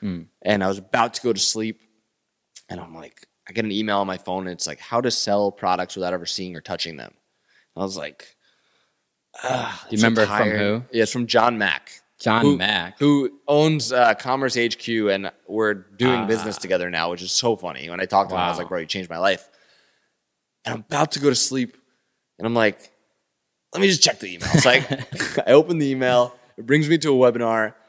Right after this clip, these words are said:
Speaker 2: and it shows me how to find products in AliExpress, sell them, and then fulfill them using Oberlo. And I was like, "That's amazing. No more inventory, no more trade shows, like, just marketing." So I was like,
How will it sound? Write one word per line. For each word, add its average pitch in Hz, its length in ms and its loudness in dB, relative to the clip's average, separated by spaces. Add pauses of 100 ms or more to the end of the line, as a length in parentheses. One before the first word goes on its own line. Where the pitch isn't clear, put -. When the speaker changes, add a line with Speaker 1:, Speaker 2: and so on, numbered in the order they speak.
(120)
Speaker 2:
and 120 100 -4
it 127 80 -4
shows 160 380 6
me 147 100 -4
how 135 140 2
to 117 80 2
find 139 360 -4
products 127 380 0
in 110 60 -10
AliExpress, 107 800 0 (180)
sell 123 300 2
them, 156 300 0 (140)
and 123 100 -4
then 127 80 -2
fulfill 135 360 0
them 107 200 -2
using 101 200 -8
Oberlo. 107 440 0 (800)
And 104 120 -2
I 107 80 2
was 110 160 0
like, 95 400 -8 (1300)
"That's 120 300 2
amazing. 127 760 -4
No 131 140 0
more 131 220 -4
inventory, 165 720 -4
no 135 140 -2
more 110 160 -2
trade 180 400 -2
shows, 160 360 2
like, - 260 -6
just 170 240 -4
marketing." 196 560 0 (520)
So - 160 -6
I - 20 2
was 123 100 -2
like, - 240 -8